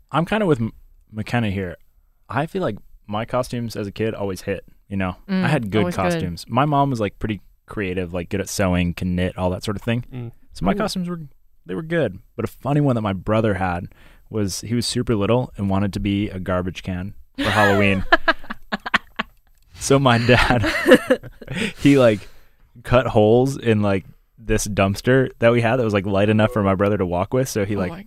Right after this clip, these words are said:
Speaker 1: could
Speaker 2: gosh.
Speaker 1: stick his legs through and his arms through.
Speaker 2: <laughs>
Speaker 1: And <laughs> he was a garbage can for Halloween. It
Speaker 3: Oh
Speaker 1: was,
Speaker 3: my goodness.
Speaker 1: it was funny.
Speaker 3: Did he even need, like, a bag for candy, or did it just go straight into, like, his costume?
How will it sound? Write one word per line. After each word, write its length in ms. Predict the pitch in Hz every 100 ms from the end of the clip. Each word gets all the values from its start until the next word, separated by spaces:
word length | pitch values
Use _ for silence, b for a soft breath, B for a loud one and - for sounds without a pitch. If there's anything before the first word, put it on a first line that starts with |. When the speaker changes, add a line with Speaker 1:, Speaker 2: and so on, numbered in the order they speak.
| -
Speaker 1:
could 120 | 107
Speaker 2:
gosh. 60 | 104
Speaker 1:
stick 180 | 113 110
his 140 | 92
legs 260 | 98 101 -
through 200 | 110 107
and 80 |
his 100 | 92
arms 300 | 87 98 110
through. 240 | - 113 123 - -
Speaker 2:
<laughs> 200 | 147 679
Speaker 1:
And 340 | 110 - - -
<laughs> 100 | -
he 100 | 151
was 180 | 127 135
a 60 | 127
garbage 400 | 107 113 113 -
can 180 | 107 95
for 80 | 95
Halloween. 340 | 95 98 92
It 40 |
Speaker 3:
Oh 40 | 285
Speaker 1:
was, 100 | 156
Speaker 3:
my 60 | 156
goodness. 500 | - - 185 B B B B - -
Speaker 1:
it 100 | 120
was 140 | 104 98
funny. 300 | 92 92 92 123
Speaker 3:
Did 80 | 143
he 60 | 135
even 240 | 135 135
need, 200 | 120 127 135
like, 120 | -
a 60 |
bag 360 | 120 110 117 135
for 140 | 123
candy, 380 | 117 113 127 143
or 120 | 123 117
did 160 | 117
it 60 | 113
just 180 | 123 -
go 100 | 117
straight 280 | - 117
into, 160 | 113 117
like, 140 | 117
his 120 | 120 -
costume? 420 | 113 120 -